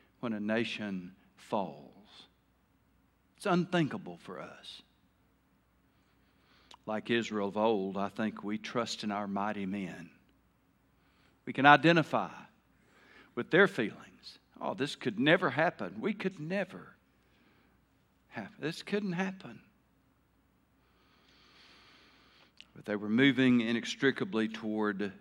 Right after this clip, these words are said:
disaster. Why was it that this was going to happen in Israel? Well, they had a repeating problem with sin, specifically with idolatry and the, uh, immorality and the rebellion that went along with it.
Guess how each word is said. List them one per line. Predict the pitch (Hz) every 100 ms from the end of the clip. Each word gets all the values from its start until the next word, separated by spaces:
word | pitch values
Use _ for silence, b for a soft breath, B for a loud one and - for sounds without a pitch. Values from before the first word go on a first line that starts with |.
| - -
disaster. | 98 104 98 - - 82 - - _ _ _ _ _ _ _ _ _ b b b b b b b b _
Why | 156 175
was | 156 180 131
it | 110 - - - _ _ _ _ _
that | 107
this | 120 113
was | 117
going | 107 123
to | 113
happen | 120 123 110
in | 113
Israel? | 120 131 - 139 82
Well, | 113 123 139
they | 139
had | 131 156
a |
repeating | 135 131 170 196 143 123
problem | - 156 123 123 120
with |
sin, | 117 - 165 139 90 87 - - B B B B B B B
specifically | - - 127 196 165 147 160
with | 147 147
idolatry | 151 131 151 151 135 - 120 104
and | 107 117
the, | 117 117 110 175 B 160 -
uh, | 117 117 113 113
immorality | 165 165 147 147 151 135 135 120
and | 117
the |
rebellion | 123 139 - 185 190 127 120 110
that | 110
went | 160
along | 156 135 139 123
with | 139 135
it. | 98 - -